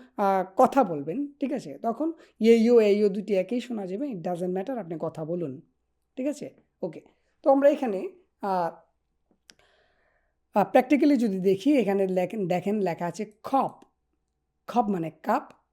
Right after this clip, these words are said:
এই যে নিচে আমরা একটি ব্যঞ্জন বর্ণ দেখতে পাচ্ছি, ব,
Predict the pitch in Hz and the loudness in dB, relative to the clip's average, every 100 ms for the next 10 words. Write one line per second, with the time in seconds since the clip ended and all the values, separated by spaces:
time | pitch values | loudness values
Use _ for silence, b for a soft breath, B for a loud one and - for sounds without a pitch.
0 | _ _ _ _ _ - 330 285 285 226 | _ _ _ _ _ 2 6 8 8 6
1 | 220 226 233 214 214 - 180 180 165 254 | 6 2 0 0 0 -6 -2 -2 -2 -4
2 | 339 - _ _ - 190 214 214 202 170 | -6 -8 _ _ 0 4 4 2 -2 -4
3 | 165 147 143 139 143 139 - 156 - 165 | -6 -8 -12 -14 -16 -18 -18 -20 -16 -14
4 | 147 165 | -6 -4